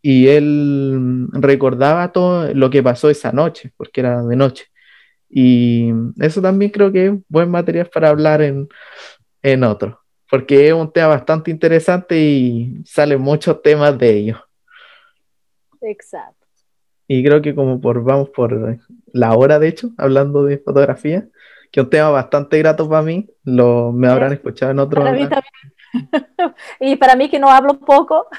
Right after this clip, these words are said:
Speaker 2: <laughs>
Speaker 1: Eh, para ir terminando, ¿alguna apreciación de usted antes de terminar y poner la última canción?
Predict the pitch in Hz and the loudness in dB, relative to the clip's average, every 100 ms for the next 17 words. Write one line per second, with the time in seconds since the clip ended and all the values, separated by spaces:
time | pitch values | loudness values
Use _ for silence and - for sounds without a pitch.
0 | - 254 - - _ _ _ _ - - | -18 -18 -16 -20 _ _ _ _ -20 -20
1 | _ _ _ _ _ 127 123 123 120 123 | _ _ _ _ _ 2 4 4 2 0
2 | 120 123 147 - _ 135 143 156 156 160 | -2 -4 -8 -14 _ 2 2 0 -2 -8
3 | 165 - 147 151 139 127 113 143 - 135 | -8 -4 -2 -2 -2 -2 -4 -6 -4 -2
4 | 147 160 151 156 147 135 151 151 143 - | 0 -2 0 0 -2 -2 -2 -2 -4 -2
5 | 147 156 156 156 147 143 135 131 - 135 | 0 0 0 -4 -2 -2 -4 -4 -4 -2
6 | 127 127 131 135 131 127 127 127 127 127 | -2 -2 -2 -4 -4 -4 -4 -4 -6 -6
7 | 131 127 117 117 - 156 233 | -8 -6 -6 -8 -6 -6 -6